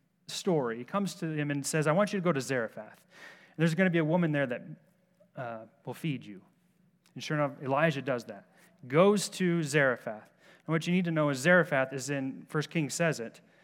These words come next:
is in Sidon, is in Sidon. So he sends Elijah to this pagan land. He says, "Go there, and there's gonna be a woman there that she's gonna feed you." And sure enough,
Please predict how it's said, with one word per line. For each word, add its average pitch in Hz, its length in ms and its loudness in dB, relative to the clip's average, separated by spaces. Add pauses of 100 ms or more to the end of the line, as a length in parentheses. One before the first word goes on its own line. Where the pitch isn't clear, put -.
(160)
is 135 220 -4
in 135 160 0
Sidon, 107 480 -4 (240)
is 120 80 -12
in 127 100 -6
Sidon. 117 380 -4 (1600)
So 135 100 -8
he 127 80 -4
sends 226 280 4
Elijah 190 420 6
to 165 140 -4
this 156 360 0 (200)
pagan 180 440 4
land. 117 400 -2 (200)
He 160 80 0
says, 160 220 4
"Go 214 240 8
there, 147 260 6
and 156 80 0
there's 160 140 2
gonna 185 160 2
be 180 80 4
a 175 60 6
woman 196 240 4
there 160 100 2
that 156 80 -2
she's 165 180 -6
gonna 170 160 0
feed 196 240 -2
you." 143 60 -2
And 127 100 -6
sure 175 100 -4
enough, 175 160 0